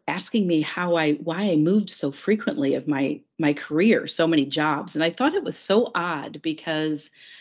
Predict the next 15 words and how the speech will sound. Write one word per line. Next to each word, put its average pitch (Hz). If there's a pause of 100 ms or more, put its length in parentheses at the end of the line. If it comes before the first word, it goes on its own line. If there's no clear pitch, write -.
(160)
I 180
had 185
spent -
twelve 175
years 220
at 208
Arthur 202
Andersen, 160
and 165
then 165
each 196
of 170
the 165
other 160
three, 190